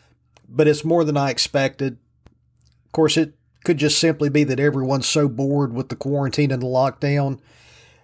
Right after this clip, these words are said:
that they will consume anything new, even if that means having to listen to my hillbilly drawl fumble my way through a history lesson. But I wanted to say thank you. I appreciate you tuning in. Uh,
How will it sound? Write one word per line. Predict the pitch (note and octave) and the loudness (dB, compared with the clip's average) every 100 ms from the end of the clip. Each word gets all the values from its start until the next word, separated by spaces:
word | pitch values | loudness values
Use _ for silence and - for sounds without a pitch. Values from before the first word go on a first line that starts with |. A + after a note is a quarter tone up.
| - | 0
that | C#3 | 2
they | C#3+ D3 | 4 4
will | D3+ | 2
consume | C#3+ C3+ - D#3 C#3+ D3 E3 | 0 -2 0 2 0 -2 -2
anything | F3+ D3+ C#3 A#2+ A#2+ | 2 2 2 -4 -4
new, | A#2 A2+ A2+ A2+ _ _ _ _ _ _ _ _ _ | -4 -2 -4 -6 _ _ _ _ _ _ _ _ _
even | D#3 D3 | 2 4
if | C3+ | 2
that | D3 C#3+ | 2 2
means | C#3+ C3+ B2+ | 2 0 0
having | C3+ C#3 | -2 -2
to | |
listen | B2+ C3 B2+ - | -2 0 0 0
to | |
my | B2+ C3+ | 0 2
hillbilly | G2+ C#3 C3+ B2+ B2+ A#2+ | 2 2 2 2 0 0
drawl | B2 B2 C3+ B2+ | 0 2 2 2
fumble | - C#3 B2 B2 | 0 -2 -2 -2
my | B2+ C3 | 0 0
way | B2+ B2+ | 0 -2
through | - C#3+ C#3 B2+ | -2 2 2 2
a | A#2+ - _ | -2 -8 _
history | - E3+ D#3 B2+ | 0 0 2 -2
lesson. | A2+ A2+ A2 - A#2+ - _ _ _ _ _ _ _ _ - | -2 -2 -2 -2 -4 -10 _ _ _ _ _ _ _ _ 2
But | F#3+ | 4
I | |
wanted | F3+ F3+ F3+ | 4 2 0
to | D#3+ | 0
say | D#3+ F3+ E3 | 0 2 2
thank | - D3 D#3 F#3 | 2 0 0 -2
you. | A3 A#3+ _ _ _ - | -4 -6 _ _ _ -6
I | A#2 | -6
appreciate | - C#3 C#3 C#3+ C#3 | -2 -2 0 0 0
you | D3 | -2
tuning | - D#3+ D3+ C#3+ | 2 2 2 2
in. | D3 F3 A3+ - C#3 | 2 0 -4 -12 -20
Uh, | - | -18